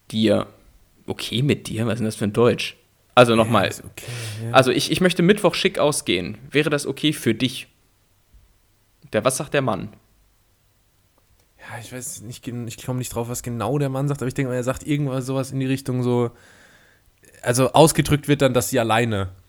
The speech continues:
Speaker 2: ausgeht, ne?
Speaker 1: Das weiß ich
Speaker 2: Kann
Speaker 1: nicht,
Speaker 2: sagen,
Speaker 1: Julius.
Speaker 2: er bleibt zu Hause und schaut Fußball oder so, also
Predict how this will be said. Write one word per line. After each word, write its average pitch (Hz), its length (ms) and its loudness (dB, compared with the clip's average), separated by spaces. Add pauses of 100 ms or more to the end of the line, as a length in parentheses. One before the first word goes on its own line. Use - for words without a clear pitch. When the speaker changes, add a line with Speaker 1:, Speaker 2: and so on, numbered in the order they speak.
(460)
Speaker 2:
ausgeht, 101 720 -6
ne? 107 260 -8 (680)
Speaker 1:
Das - 160 -8
weiß 123 160 -6
ich - 80 -2
Speaker 2:
Kann 123 80 -2
Speaker 1:
nicht, 120 80 0
Speaker 2:
sagen, 160 100 2
Speaker 1:
Julius. - 220 -2
Speaker 2:
er - 20 -16
bleibt 117 200 -6
zu 123 120 -2
Hause 127 220 0
und 113 120 -4
schaut 113 200 -4
Fußball 110 380 -8
oder 101 160 -6
so, 98 160 -6
also 101 220 -8